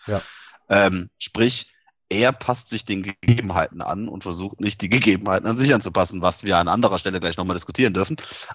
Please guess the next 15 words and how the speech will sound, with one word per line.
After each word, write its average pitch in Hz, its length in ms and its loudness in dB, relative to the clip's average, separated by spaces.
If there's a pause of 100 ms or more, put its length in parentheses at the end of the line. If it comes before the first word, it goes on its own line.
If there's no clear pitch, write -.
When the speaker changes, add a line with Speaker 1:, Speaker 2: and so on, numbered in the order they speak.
Speaker 2:
Aber 120 200 8
das 110 220 2
ist 107 140 -6
das, 107 160 0
was - 100 -8
mir 95 60 -6
mentalitätstechnisch 90 640 -8
total 85 240 -4
an 85 80 -4
ihm 80 60 -10
gefällt. 80 320 -8 (260)
Speaker 1:
Ja. 117 180 -2 (440)
Speaker 2:
Ja. 127 100 0 (320)
Speaker 1:
So, 127 320 2 (240)
ähm, 127 540 -2